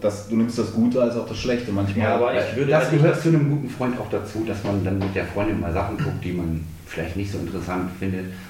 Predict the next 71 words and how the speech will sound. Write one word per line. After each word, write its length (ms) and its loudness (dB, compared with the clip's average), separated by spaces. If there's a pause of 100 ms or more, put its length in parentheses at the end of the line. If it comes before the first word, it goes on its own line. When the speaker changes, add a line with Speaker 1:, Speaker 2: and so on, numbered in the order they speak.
Speaker 3:
Und 160 -4
genauso 420 0
würdest 220 -2
du 40 -4
das 160 -2
verhindern, 380 -2
wenn 80 -2
sie 60 -2
mit 100 -4
dir 120 -2
einen 80 -2
Actionfilm 580 -4
guckt, 220 -6
der 200 -2
überhaupt 460 -4
keine 320 -4
Hand 180 -4
und 140 -6
keinen 160 -4
Fuß 240 -6
hat 140 -4 (480)
und 180 -4
sie 80 -4
dann 160 -2
noch 140 -4
sagt, 240 -6
"Ja, 80 0 (200)
war 140 -6
witzig." 240 -10 (400)
Speaker 2:
Ja 120 -2
gut, 160 0
aber 140 0
Speaker 3:
Oder 80 2
Speaker 2:
das 80 0
Speaker 3:
nicht? 100 -2
Speaker 2:
ist, 180 -10
das 160 -2
ist 100 -8
was 120 -6
anderes. 340 -2
Speaker 3:
Ja, 140 0
Speaker 2:
Das, 200 -2 (300)
das 160 -2
ist 120 -4
in 80 0
Speaker 3:
ich 80 2
Speaker 2:
dem 40 2
Speaker 3:
weiß, 140 6
Speaker 2:
Fall 100 4
Speaker 3:
was 80 4
du 40 -4
Speaker 2:
ein 40 0 (100)
Speaker 3:
meinst. 160 0
Speaker 2:
Film. 220 2
Speaker 3:
Ich 60 -6
Speaker 2:
Aber 180 2
Speaker 3:
weiß, 140 4
Speaker 2:
ich, 80 -2
Speaker 3:
was 100 -6
du 60 -6
meinst. 320 -4
Speaker 2:
ich 140 -2
Speaker 3:
Ja, 60 -2
Speaker 2:
würde 140 2
Speaker 3:
ja. 80 0
Speaker 2:
zum 100 0
Beispiel, 460 0
wenn 100 2
ich 120 -4
jetzt, 400 -6
äh, 40 -4